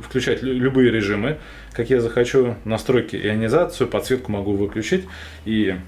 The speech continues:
у нас, соответственно, такой ночной режим. А, нет, это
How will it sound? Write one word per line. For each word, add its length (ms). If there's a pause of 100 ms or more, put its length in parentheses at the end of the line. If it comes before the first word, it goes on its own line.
(120)
у 60
нас, 180
соответственно, 400
такой 300 (140)
ночной 340
режим. 380 (420)
А, 180
нет, 240
это 380